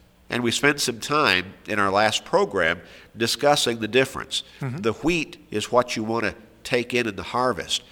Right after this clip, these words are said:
Speaker 2: Yep.
Speaker 1: You gather into the barn.
Speaker 2: Mm-hmm.
Speaker 1: You keep that.
Speaker 2: Right.
Speaker 1: The chaff is the refuse, isn't it?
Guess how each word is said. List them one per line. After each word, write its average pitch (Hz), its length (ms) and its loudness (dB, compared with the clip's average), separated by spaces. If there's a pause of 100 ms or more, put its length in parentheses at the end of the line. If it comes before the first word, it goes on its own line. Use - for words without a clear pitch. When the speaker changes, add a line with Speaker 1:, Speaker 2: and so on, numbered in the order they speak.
(160)
Speaker 2:
Yep. 131 120 -2
Speaker 1:
You 104 60 0
gather 117 460 4
into 113 180 -4
the 92 80 -6
barn. 107 520 2 (240)
Speaker 2:
Mm-hmm. 107 200 -10 (120)
Speaker 1:
You 95 120 -8
keep - 400 -2
that. - 480 -8
Speaker 2:
Right. 110 280 -6 (380)
Speaker 1:
The 104 120 -4
chaff 143 520 6
is 101 140 -2
the 101 80 -2
refuse, 95 580 0
isn't 71 240 -8
it? - 200 -20